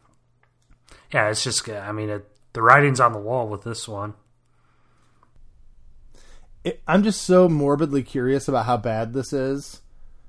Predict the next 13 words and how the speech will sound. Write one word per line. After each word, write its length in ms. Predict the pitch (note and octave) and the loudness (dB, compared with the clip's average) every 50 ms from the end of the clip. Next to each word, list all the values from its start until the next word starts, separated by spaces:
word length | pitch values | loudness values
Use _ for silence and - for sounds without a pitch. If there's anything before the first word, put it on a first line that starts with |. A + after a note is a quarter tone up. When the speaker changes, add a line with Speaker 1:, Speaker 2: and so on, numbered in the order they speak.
| - - | -12 -6
Speaker 2:
As 140 | C3 C3+ - | -6 -2 2
someone 260 | - F#3 F3+ F3+ D#3 | 4 4 4 4 4
who 100 | D#3 D#3 | 2 2
saw 320 | - - - C#3 C3+ C#3 C#3+ | 0 0 0 2 2 2 2
Dark 260 | C#3 D3 C#3+ C#3+ - | 2 2 0 0 -2
Phoenix 460 | - D3+ C#3+ C#3+ D#3 D#3 - - - | -4 -4 -2 -2 -2 -4 -6 -8 -10
and 120 | B2 B2 A#2+ | -6 -4 -4
absolutely 460 | B2 B2+ A#2 - - C3 A2+ A2+ A#2 | -4 -4 -6 -6 -6 -4 -4 -4 -4
hated 360 | G#2+ A#2 A#2 A#2+ B2+ C3 C3 | -4 -4 -4 -4 -4 -4 -4
it, 300 | C#3+ D3 D3 - - - - - - - - - - - - - - | -4 -4 -4 -6 -12 -18 -20 -20 -20 -20 -20 -20 -20 -20 -20 -12 -10
I 80 | B2+ | -10
can't 460 | - - - - E3 D3+ D#3 D#3 D#3 - | -10 -10 -10 -6 -4 -2 -2 -2 -4 -4
ima-, 420 | C3+ C3+ C3+ C3 B2+ B2+ B2+ C3+ | -6 -6 -4 -2 -2 -2 -2 -4